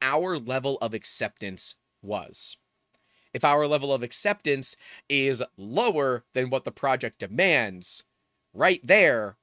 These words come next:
we have an imbalance and you are likely to put it off to the side. <sniffs> It's something that I do way too often, but I also know when my customers do it. And that's a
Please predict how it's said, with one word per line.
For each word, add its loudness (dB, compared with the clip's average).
we -4
have -2
an -6
imbalance 0
and -12
you -4
are -2
likely 0
to -8
put -10
it -10
off -18
to -18
the -12
side. -4
<sniffs> -8
It's -4
something 0
that 0
I 4
do -4
way -4
too -6
often, -8
but 6
I 6
also 2
know 2
when 0
my -6
customers -8
do -16
it. -18
And 0
that's 2
a -2